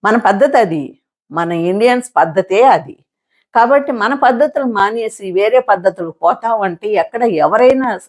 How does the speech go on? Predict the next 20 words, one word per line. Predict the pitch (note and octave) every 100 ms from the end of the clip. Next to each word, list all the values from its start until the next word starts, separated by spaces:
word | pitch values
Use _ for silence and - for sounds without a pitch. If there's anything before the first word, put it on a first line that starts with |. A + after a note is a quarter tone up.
| _ -
ఆ, | C#3+ C#3+
దాన్ని | C3 D3+ D#3
సమర్థిస్తారా? | C3+ D3+ F#3+ G3+ G3 - F3 E3 D#3+ F#3+ -
సమర్థించరు. | F3+ F3 E3+ D#3 - C3+ C3 _ _ _ - _
కాబట్టి | F3 B3 B3 - D#3+ E3 F#3+ _ F#3
మీరు | G#3+ B3+ C4 F#3 D#3+ A3+ - _ _ -
నాకేసిన | G3 G3 F#3 A3+ C#4 C4+
క్వశ్చన్ | F3 F3 G#3+ E3+ D3+ E3 - _
అసలు | - -
కరెక్టా | G#3+ F3+ C3+ F#3+ - B3
కాదా | B3 D#3+ C#3+ C#3+ D#3+ - _
అని | F3+ A3+
ఒకసారి | A#3 E3 - A#3 E3
ఆలోచించుకోండి. | D3+ D#3+ D#3 C#3 - - C3 B2+ _ -
అమ్మ | E3+ G3+ A#3 C4+ - -
అత్త | F3 -
ఒకటి | A3 A#3 - E3 - D3+
కాదు, | C3+ C#3+ C3 E3+ D3 C3 - _ _
ఎలా | A#3 D4+
అవుతారు | D4+ D#3 - D#3+ D3 D#3 E3 D3